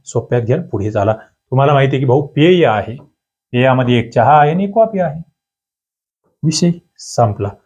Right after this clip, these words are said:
पुढे जातोय, अभ्यास कट्टा ॲपवर तलाठी भरतीच्या बॅच सोबत दारूबंदी पोलीसची बॅच आहे, काही जणांचं तिथे येत आहेत message. उत्पादन शुल्क आपण ज्याला म्हणतो, राज्य उत्पादन शुल्क, पशुधन पर्यवेक्षक, पोलीस भरतीची बॅच चालू आहे. बरेच जण नवीन तयारी करतायत,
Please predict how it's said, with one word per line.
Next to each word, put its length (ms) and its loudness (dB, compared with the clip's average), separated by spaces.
पुढे 180 0
जातोय, 300 -8
अभ्यास 340 2
कट्टा 200 2
ॲपवर 300 2
तलाठी 380 2
भरतीच्या 340 0
बॅच 220 0
सोबत 320 -2
दारूबंदी 420 2
पोलीसची 320 -2
बॅच 140 2
आहे, 60 -6
काही 160 0
जणांचं 340 -2
तिथे 200 -4
येत 120 0
आहेत 140 -4
message. 260 -4
उत्पादन 340 2
शुल्क 240 -2
आपण 160 2
ज्याला 160 0
म्हणतो, 180 -4
राज्य 200 -6
उत्पादन 300 -8
शुल्क, 240 -18
पशुधन 420 -2
पर्यवेक्षक, 400 0
पोलीस 180 4
भरतीची 280 2
बॅच 140 4
चालू 200 2
आहे. 220 0
बरेच 180 0
जण 180 0
नवीन 240 0
तयारी 220 4
करतायत, 380 0